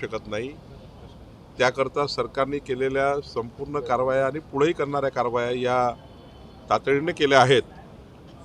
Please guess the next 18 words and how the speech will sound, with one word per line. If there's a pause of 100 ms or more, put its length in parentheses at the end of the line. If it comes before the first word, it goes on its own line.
(100)
त्यामुळं (180)
आमच्याही
संवेदना (1300)
पक्ष
म्हणूनही
आणि
समाज
म्हणूनही (880)
आणि
चौदा
कोटी
जनता
म्हणूनही (960)
आम्ही
या
घटनेच्या (1500)
आरोपींना (1120)
फाशीपर्यंत